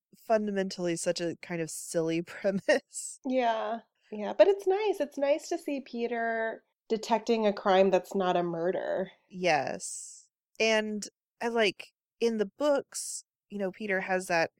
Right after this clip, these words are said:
Speaker 1: irreverent attitude and, you know, like, at the beginning of, um, Unnatural Death, when he's being, like, nosy just to be nosy. And in the books, we always see that attitude being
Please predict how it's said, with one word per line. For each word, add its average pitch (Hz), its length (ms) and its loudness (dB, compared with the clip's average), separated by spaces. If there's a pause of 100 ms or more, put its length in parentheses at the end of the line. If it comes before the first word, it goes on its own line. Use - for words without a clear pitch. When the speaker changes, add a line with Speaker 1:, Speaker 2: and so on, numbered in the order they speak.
(220)
Speaker 1:
irreverent 170 540 0
attitude 160 720 -2
and, 127 420 -6 (280)
you 185 80 -8
know, 175 140 2
like, 170 200 2
at 170 120 -4
the 175 60 -16
beginning 170 580 -4 (100)
of, 156 600 0 (220)
um, 156 600 -6 (340)
Unnatural 165 600 0
Death, 151 480 -2
when 165 160 -6
he's 156 340 -10
being, 151 380 -10 (180)
like, 147 240 -8
nosy 160 440 -2
just 143 240 -8
to 160 60 -16
be 156 100 -14
nosy. 147 640 -10 (320)
And 196 140 0
in 190 80 -2
the 185 80 0
books, 294 360 -4
we 196 140 -6
always 185 460 -2
see 180 400 -6
that 160 480 0 (100)
attitude 170 680 -4 (100)
being 156 400 -8